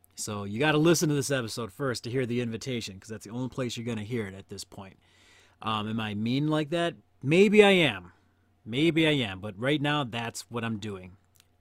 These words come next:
But nonetheless, here is some free press for you. Um, and I only do this for things that I legitimately like. Now, granted,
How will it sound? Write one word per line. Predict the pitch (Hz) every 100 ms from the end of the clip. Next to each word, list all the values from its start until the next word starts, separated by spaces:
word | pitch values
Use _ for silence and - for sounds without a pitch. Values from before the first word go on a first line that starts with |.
| _
But | - 147 - _ _ _
nonetheless, | 127 143 139 127 135 139
here | - - 185
is | 143 147
some | - 143
free | 131 - 110 117 110
press | - - 120 -
for | - 95
you. | 92 69 - _ _ _ - _ -
Um, | 110 107 104
and | 104
I | 113
only | 104 170 254 302
do | 160 190
this | 139 101 98 -
for | - 104
things | 139 147
that | 127 120
I | 120 - -
legitimately | 131 117 107 113 117 107 98 104 107
like. | 113 113 95 104
Now, | 117
granted, | 120 123 135 147 165 220 220